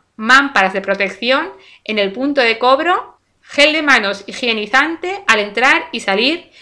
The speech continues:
y paneles informativos. Zonas diferenciadas de entrada y salida, cierres de las duchas de los vestuarios y mantener abiertos solo los váter imprescindibles. Se han desinstalado los juegos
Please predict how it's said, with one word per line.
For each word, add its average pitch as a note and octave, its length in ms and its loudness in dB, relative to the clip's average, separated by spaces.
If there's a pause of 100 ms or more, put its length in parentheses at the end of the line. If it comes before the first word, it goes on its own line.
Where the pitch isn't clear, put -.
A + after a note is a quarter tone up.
(180)
y F4+ 140 0
paneles E4+ 440 -2
informativos. C#4+ 960 -4 (960)
Zonas D4 300 2
diferenciadas C#4 800 0
de A#3 60 -6
entrada A3+ 280 4
y C#4 60 0
salida, F#3+ 680 0 (460)
cierres E4+ 500 0
de A#3+ 100 0
las G#3 180 2
duchas C4 320 -6
de B3+ 60 -2
los A3 120 -4
vestuarios A#3+ 800 0 (320)
y A#3 140 -4
mantener G#3+ 480 0
abiertos D4+ 640 0
solo D4 360 0
los B3+ 220 -4
váter D4+ 540 0 (240)
imprescindibles. A3+ 1300 -2 (600)
Se - 220 -2
han C4+ 100 4
desinstalado D#4 1120 0
los G#3+ 300 -2
juegos E4 560 0